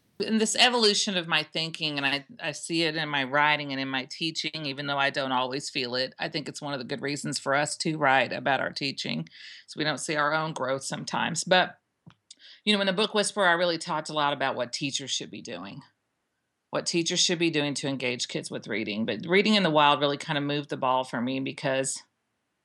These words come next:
talking to all those adult readers and surveying all of them,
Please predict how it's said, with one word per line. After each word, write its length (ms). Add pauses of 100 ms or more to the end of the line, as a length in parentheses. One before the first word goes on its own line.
(280)
talking 340
to 160
all 140
those 200
adult 340
readers 380
and 120
surveying 500
all 160
of 140
them, 260